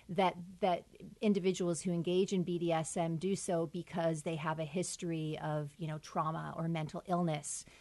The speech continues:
And perhaps they dissociate or they go off to another place. They're not in the moment. And in fact, what, um, the literature shows, the science shows,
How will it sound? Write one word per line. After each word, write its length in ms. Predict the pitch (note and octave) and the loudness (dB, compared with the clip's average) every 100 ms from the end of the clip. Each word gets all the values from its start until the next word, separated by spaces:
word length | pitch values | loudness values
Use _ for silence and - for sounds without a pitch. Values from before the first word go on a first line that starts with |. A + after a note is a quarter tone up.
| - - - | -20 -16 -4
And 340 | F3 E3+ D#3+ | -2 0 -2
perhaps 380 | F#3+ E3 F3 - | -2 0 0 0
they 180 | F3 D#3+ | -4 -2
dissociate 920 | E3+ D#3 - G3 F#3+ - E3+ C#3+ - | -4 -4 0 0 0 -4 -6 -8 -6
or 120 | F#3 | -4
they 140 | F3+ F3 | -2 0
go 300 | G#3+ A3+ G#3+ | 4 6 10
off 260 | G3+ F#3+ - | 8 8 2
to 120 | F#3 | 2
another 500 | E3+ F3+ F#3+ F#3+ F3+ | 4 6 6 4 2
place. 460 | - F#3 D#3+ D#3+ | 0 0 0 0
They're 160 | - F3 | 0 2
not 260 | F3 F3 F3 | 4 2 2
in 160 | F3+ | 0
the 80 | E3 | 0
moment. 540 | D#3 D#3+ E3 D3+ - - - - - | 0 0 0 -2 -6 -14 -20 -20 0
And 100 | F#3+ | 2
in 60 | |
fact, 480 | F#3+ A3+ G#3 G3+ - | 4 6 6 4 0
what, 200 | G3+ F3 - - - | 0 0 -4 -20 -4
um, 480 | F3+ E3 D#3 D#3 E3+ | -2 0 0 -2 0
the 100 | G#3 | 4
literature 360 | F#3+ G#3 G3+ F3 | 8 6 4 0
shows, 360 | - A3+ G3+ | 4 6 6
the 80 | E3+ | 4
science 340 | - F#3 F3 - | 0 0 0 0
shows, 520 | - G#3 F3+ E3 | 6 6 6 2